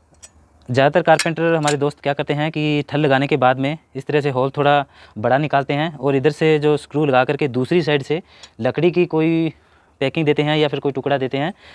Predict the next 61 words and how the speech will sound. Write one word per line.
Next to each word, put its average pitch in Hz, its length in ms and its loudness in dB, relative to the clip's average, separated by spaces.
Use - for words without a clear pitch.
वो 147 160 4
पेच 143 280 2
क्या 151 140 2
है 151 140 2
कि 156 160 -2
उस 151 140 -4
लकड़ी 135 260 -4
के 151 60 -4
अंदर 143 160 -2
कसा 131 220 -4
जाता 143 180 -2
है, 147 60 0
लेकिन 165 320 -2
उसकी 151 260 -6
क्या 151 160 4
है 156 120 0
कि 175 160 0
ज़्यादा 131 380 2
उसकी 147 200 -4
लाइफ 131 220 0
नहीं 147 160 -2
होती 143 180 -4
है, 156 60 0
वो 151 100 -2
कुछ 147 160 -8
समय 143 200 -2
के 143 100 -2
बाद 127 200 2
में 151 140 -2
वो 143 160 4
लकड़ी 135 300 0
वगैरह 143 580 2
उसके 135 240 -6
अंदर 135 140 -4
से 139 140 -4
निकल 135 220 -2
जाती 139 220 0
है, 143 80 0
वो 131 120 -4
ख़राब 123 220 0
हो 139 40 -2
जाती 135 180 -2
है। 151 80 2
लेकिन 147 240 -2
इस 143 120 -8
तरीके 151 240 -2
से 156 80 -2
अगर 147 140 2
आप 143 180 0
पूरा 143 200 0
पूरा 151 220 -2
इसके 147 180 -6
अंदर 143 100 -2
होल 131 200 -2
निकालेंगे, 127 400 -2
जितना 139 300 -6
ये 135 240 -2
आपके 120 200 -2
पास 127 160 0
स्क्रू 143 220 -4
है 135 160 -2